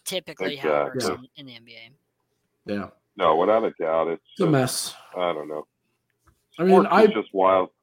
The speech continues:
Speaker 3: I appreciate that M L B has opportunities for low A ball, like, guys that can't make it yet. I appreciate that, but it's a double-edged sword. It's good and it's bad. Like, obviously, it's nice.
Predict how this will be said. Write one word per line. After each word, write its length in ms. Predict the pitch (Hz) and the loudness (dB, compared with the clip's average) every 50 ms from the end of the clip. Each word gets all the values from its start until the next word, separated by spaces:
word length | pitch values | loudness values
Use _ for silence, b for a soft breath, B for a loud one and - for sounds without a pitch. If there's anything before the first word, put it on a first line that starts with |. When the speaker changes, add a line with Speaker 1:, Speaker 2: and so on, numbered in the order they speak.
| _ _ _ _ _ _ - | _ _ _ _ _ _ -4
Speaker 3:
I 100 | - 190 | 0 0
appreciate 520 | 214 - - 220 254 247 - - 233 - - | 0 0 0 0 0 0 0 -2 -4 -4 -4
that 220 | 196 190 190 - | -4 -4 -4 -4
M 140 | 170 170 175 | -4 -2 0
L 80 | 175 | 0
B 140 | 151 165 165 | 0 0 -2
has 360 | 151 139 139 143 151 151 143 | -2 -2 -2 -4 -4 -4 -4
opportunities 840 | 143 151 156 151 156 156 - 165 160 156 147 147 147 147 139 - - b b b b b b b _ _ | -6 -6 -6 -6 -8 -10 -8 -6 -6 -4 -4 -4 -4 -6 -8 -10 -14 b b b b b b b _ _
for 140 | - 156 147 | -8 -6 -4
low 340 | 139 139 151 156 151 151 147 | -2 -2 0 0 0 0 0
A 120 | 147 143 | 0 0
ball, 440 | 131 131 131 131 135 139 143 135 139 147 | 0 0 -2 0 0 -2 -4 -4 -6 -8
like, 240 | 131 123 120 - _ _ _ _ _ _ _ _ | -10 -10 -10 -12 _ _ _ _ _ _ _ _
guys 260 | - 147 151 156 139 127 | -8 -6 -4 -4 -4 -4
that 180 | 143 139 - | -6 -8 -8
can't 260 | - 156 151 143 120 | -10 -10 -10 -8 -8
make 220 | 120 127 139 139 - | -8 -8 -8 -8 -10
it 100 | 156 151 | -10 -10
yet. 220 | 147 151 143 - - | -8 -8 -10 -10 -10
I 160 | 131 151 151 | -8 -6 -6
appreciate 640 | 135 104 - - 147 151 143 - 165 160 160 160 160 | -8 -8 -6 -6 -6 -6 -4 -4 -6 -6 -6 -6 -4
that, 260 | 175 170 165 165 - b b b b b b _ _ | -4 -2 -4 -4 -6 b b b b b b _ _
but 100 | - 160 | -4 -4
it's 100 | 147 151 | -4 -2
a 40 | 147 | -2
double-edged 400 | 165 190 175 170 170 160 147 131 | -2 0 2 2 2 2 0 -2
sword. 280 | - - 156 135 117 110 | -4 -4 -4 -4 -4 -6
It's 120 | 104 - | -8 -4
good 200 | - 175 165 151 | -2 0 0 0
and 160 | 147 139 127 | 0 -2 -4
it's 120 | 123 - - | -6 -8 -12
bad. 280 | - 107 101 98 92 | -12 -12 -12 -12 -12
Like, 140 | 113 123 127 | -12 -10 -6
obviously, 440 | 147 156 165 165 165 160 - 156 139 | -2 -2 0 0 -2 -2 -2 -4 -4
it's 140 | 139 - 135 | -4 -4 -6
nice. 300 | 143 156 156 143 147 | -4 -4 -4 -4 -6